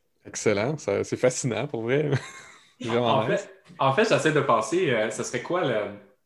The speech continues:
Speaker 2: le, ce serait quoi l'application à faire suite à apprendre davantage comment les, les protéines, euh,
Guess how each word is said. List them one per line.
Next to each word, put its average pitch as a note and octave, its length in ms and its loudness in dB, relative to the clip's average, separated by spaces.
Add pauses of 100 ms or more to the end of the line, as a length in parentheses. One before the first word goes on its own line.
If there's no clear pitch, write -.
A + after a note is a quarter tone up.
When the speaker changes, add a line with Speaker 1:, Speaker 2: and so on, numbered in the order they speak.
(440)
Speaker 2:
le, A2+ 160 -10 (1300)
ce B2+ 100 -10
serait C3 140 -4
quoi G3 140 0
l'application C3+ 760 -4
à G#2 60 -6
faire C3+ 520 -2
suite - 580 -2
à G#2+ 600 -2
apprendre C3 380 2
davantage B2 480 4
comment A2+ 240 0
les, G#2 480 -2
les G#2+ 100 -4
protéines, A#2 600 0
euh, G2 160 0